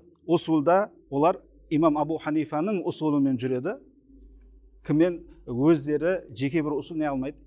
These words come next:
Енгізбейді. Үшіншісі, әл-мужтахид фил масаил. Мәселелерде ижтихад етуші ғалым.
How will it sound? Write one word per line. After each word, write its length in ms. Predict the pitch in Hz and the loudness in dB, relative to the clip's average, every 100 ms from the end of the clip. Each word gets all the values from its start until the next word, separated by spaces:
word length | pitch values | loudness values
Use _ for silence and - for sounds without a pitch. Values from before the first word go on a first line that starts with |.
| - - | -20 -6
Енгізбейді. 520 | 131 117 101 95 - _ _ _ _ _ _ _ - _ _ _ _ - | -4 -2 -6 -10 -18 _ _ _ _ _ _ _ -20 _ _ _ _ -4
Үшіншісі, 600 | 208 233 202 - 220 226 - _ _ _ _ _ _ _ _ _ | -2 -2 -6 0 2 2 -2 _ _ _ _ _ _ _ _ _
әл-мужтахид 960 | 135 165 151 160 151 - 151 147 147 214 _ _ - | 4 6 4 0 -4 -6 -8 -4 -6 -8 _ _ -6
фил 300 | 160 160 143 _ _ _ _ - | -2 -2 -4 _ _ _ _ -14
масаил. 720 | 110 123 120 131 117 101 85 _ _ _ _ _ | -8 -6 -4 -2 -2 -4 -14 _ _ _ _ _
Мәселелерде 1000 | 117 139 - 160 160 156 143 127 170 208 - - _ - | 2 2 4 2 2 2 0 0 -2 -2 -6 -20 _ -6
ижтихад 500 | 160 131 147 135 135 | -4 -4 -2 0 0
етуші 340 | 127 127 113 113 | -2 -8 -14 -12
ғалым. 320 | 101 - 67 | -10 -10 -14